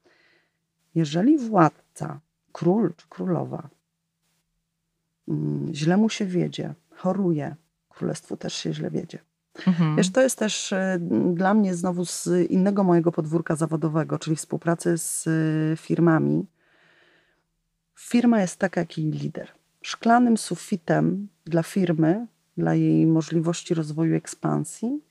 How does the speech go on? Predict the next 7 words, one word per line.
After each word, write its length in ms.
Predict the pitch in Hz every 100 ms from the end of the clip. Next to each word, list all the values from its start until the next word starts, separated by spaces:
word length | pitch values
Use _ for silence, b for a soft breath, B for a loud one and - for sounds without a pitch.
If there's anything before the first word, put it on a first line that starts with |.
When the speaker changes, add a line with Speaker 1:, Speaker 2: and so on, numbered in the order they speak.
| -
Speaker 1:
jest 240 | 208 -
lider, 520 | 226 269 175 147 151 - -
czyli 240 | 269 277
władca. 640 | 285 302 214 - - 104 - _ _ -
Królestwo 880 | - 202 240 277 - _ 160 156 -
będzie 360 | 160 185 214 214
takie, 560 | - 160 - - 180